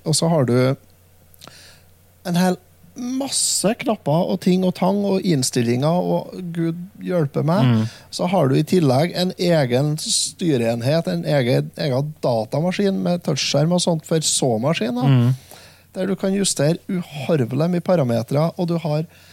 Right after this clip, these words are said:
Speaker 1: altså, det er så komplisert utstyr, begynner å være, at det er ikke, det er ikke bare å sette seg opp og kjøre.
Speaker 2: Nei, han trodde han.
Speaker 1: Ja, han
Speaker 2: Mm.
Speaker 1: trodde det, vet du. Trodde, ah, det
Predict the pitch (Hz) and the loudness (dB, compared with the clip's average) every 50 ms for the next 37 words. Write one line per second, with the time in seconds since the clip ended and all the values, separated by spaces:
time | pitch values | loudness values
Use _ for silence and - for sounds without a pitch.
0 | - - - - - - 147 135 156 147 143 165 170 160 - 139 135 143 147 156 | -20 -20 -20 -16 -10 -6 -2 -2 0 0 2 2 2 2 2 2 2 2 2 2
1 | 156 151 - - - 139 139 139 - 175 151 139 131 113 110 - - 135 147 - | 0 0 0 0 0 0 0 0 0 -2 -2 0 -2 -2 -2 0 0 0 0 0
2 | 170 151 - - - - 185 190 214 220 214 220 208 180 160 170 185 190 - _ | 0 -2 -2 -2 0 0 0 0 0 -2 -2 0 0 2 2 2 0 -2 -6 _
3 | - - 170 156 - - 165 - - - 127 113 113 123 180 - _ - - 233 | -8 -6 -6 -6 -4 -4 -4 -2 0 0 0 0 0 0 -2 -4 _ -8 -4 -4
4 | 233 233 233 233 226 - - - _ - - _ _ - - - - - - - | -2 -2 -2 -4 -6 -8 -16 -20 _ -20 -20 _ _ -20 -20 -20 -20 -20 -20 -20
5 | - - - - - - - 120 113 - 190 226 - - 285 - - - 196 190 | -20 -20 -20 -20 -12 -8 -6 -6 -4 -2 -2 -2 -2 -2 -2 -2 0 0 0 0
6 | - 165 160 - - 110 107 120 131 135 147 151 - - _ - - - - - | 2 0 2 2 2 2 4 4 4 4 4 2 0 -6 _ -20 -20 -8 -2 0
7 | 147 151 - 170 175 165 156 156 151 143 127 185 175 - - _ _ _ _ _ | 0 2 4 2 2 4 4 4 4 4 2 0 -4 -8 -16 _ _ _ _ _
8 | _ _ _ _ _ - - 175 185 180 - - - 202 208 196 214 226 240 294 | _ _ _ _ _ -6 -2 0 0 0 -2 -2 -2 -2 -2 -2 -4 -6 -6 -4
9 | 302 302 269 262 160 123 - - - 190 - - 175 156 - - - 143 135 | -6 -4 -2 -2 -2 -2 -4 -4 -4 -4 -2 -2 -4 -6 -6 -8 -8 -6 -4